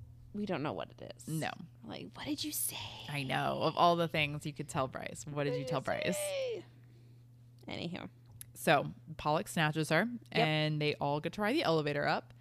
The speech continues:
Speaker 2: And Bryce and Hunt are holding hands when he realizes that her manacles are loose, as if the Hind realized that Bryce needed to get out because of the information that she had. He's,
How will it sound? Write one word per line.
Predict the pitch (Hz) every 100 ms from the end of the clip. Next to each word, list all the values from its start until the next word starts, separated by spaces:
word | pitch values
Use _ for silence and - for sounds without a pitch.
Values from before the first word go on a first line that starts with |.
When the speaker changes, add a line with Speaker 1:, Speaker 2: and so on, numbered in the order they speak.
| - - - -
Speaker 2:
And | 165 160 156 156 147
Bryce | 156 160
and | 180
Hunt | 160 180 -
are | 160
holding | 160 156 143
hands | 165 247 208 180 175
when | 165
he | 160 170
realizes | 151 196 285 220 180 170
that | 165 170
her | 165 170 170 165
manacles | 165 190 226 165 156 156 -
are | 175 180 185
loose, | 185 202 302 440 - - - -
as | 180 185
if | - 202 -
the | 196
Hind | - - 294 302 -
realized | - 214 202 175 151 147 151 156
that | 151 147 - -
Bryce | 165 180 190 -
needed | 165 165 165
to | 175
get | 160 151 -
out | 127 127 -
because | 139 151 143
of | 143
the | -
information | 139 147 - - -
that | -
she | - 143
had. | 147 85 - - - - - - - -
He's, | - 202